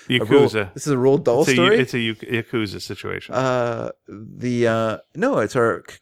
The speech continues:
Speaker 1: question and answer episode.
Speaker 2: Oh.
Speaker 1: Which we have done
Speaker 2: Uh,
Speaker 1: for
Speaker 2: let me, let me ask you this then.
Speaker 1: Yeah.
Speaker 2: Why?
Speaker 1: Why what?
Speaker 2: I don't know. That was my question.
Speaker 1: Oh,
Speaker 2: <laughs>
Speaker 1: that is a wrong question asked, sir.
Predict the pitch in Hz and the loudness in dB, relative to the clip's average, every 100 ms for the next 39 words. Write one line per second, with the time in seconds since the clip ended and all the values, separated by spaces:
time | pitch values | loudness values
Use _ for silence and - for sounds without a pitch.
0 | _ 147 - 139 143 165 113 87 98 - | _ -10 -8 -6 -6 -6 -8 -10 -12 -8
1 | 101 - - 120 170 220 - - 156 175 | -8 -10 -4 2 6 4 2 -2 2 4
2 | 170 135 143 160 185 147 160 160 156 160 | 4 2 0 0 2 4 4 2 4 4
3 | 156 - 160 - 101 95 185 - _ 147 | 4 2 -2 -2 -6 -2 -2 -2 _ -4
4 | 160 131 92 82 - _ _ 123 123 107 | 2 2 2 -2 -10 _ _ 2 4 4
5 | - - 113 92 87 104 101 104 117 113 | 0 -2 -2 0 -2 -4 -6 -4 -4 -4
6 | - 147 147 151 - 220 208 - - - | 0 2 4 2 0 2 2 0 -12 -2
7 | 247 220 190 185 170 180 170 139 135 - | 2 4 6 4 4 2 2 0 0 0
8 | 117 107 | -2 -2